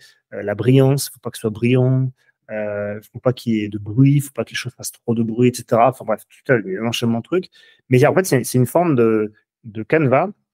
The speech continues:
intellectuel qui nous permet en fait de rester simple, précis et concis. Et ça, c'est hyper dur. En fait, on, on nous le donne parce que si on le donnait à chacun, si on donnait des consignes à chacun en disant, « Bah, toi, tu vas te rendre du point A au point B » sans ce canevas-là,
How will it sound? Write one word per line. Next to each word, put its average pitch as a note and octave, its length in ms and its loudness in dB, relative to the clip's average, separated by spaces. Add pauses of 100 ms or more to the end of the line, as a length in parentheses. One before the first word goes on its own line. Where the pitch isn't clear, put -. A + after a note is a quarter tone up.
(180)
intellectuel B2 600 -2
qui - 160 -6
nous A#2+ 100 -2
permet C3+ 380 2
en B2+ 100 0
fait E3 160 -4
de A2+ 80 -4
rester C#3+ 420 -4 (140)
simple, - 400 -4 (300)
précis C3+ 260 -6
et C3 60 -2
concis. - 320 -14 (560)
Et A#2 40 -8
ça, D#3+ 80 -2
c'est - 260 -4
hyper F#3 320 0
dur. E3 160 -4 (160)
En C3+ 100 0
fait, A3 160 4
on, F3 80 4 (140)
on C#3 60 4
nous C#3+ 100 4
le D3 60 2
donne G3+ 180 4
parce D#3+ 140 0
que C#3 80 -4
si - 160 0
on G#3+ 80 2
le E3 80 4
donnait E3 240 2
à - 20 4
chacun, D#3 440 -4 (360)
si - 140 -8
on - 20 -2
donnait E3+ 240 4
des E3+ 80 0
consignes D#3+ 320 -4
à C#3 60 0
chacun D3+ 260 -4
en B2 120 -2
disant, « B2 340 -2 (400)
Bah, A2+ 80 -8
toi, D3+ 120 -2
tu B2+ 120 -6
vas A#2 40 -4
te - 60 -10
rendre B2+ 140 -6
du A#2 80 -4
point C#3 160 -4
A C#3 40 0
au C3 40 -2
point B2+ 160 -4
B » B2+ 220 0 (200)
sans - 240 0
ce D3 140 -6
canevas-là, C3+ 580 2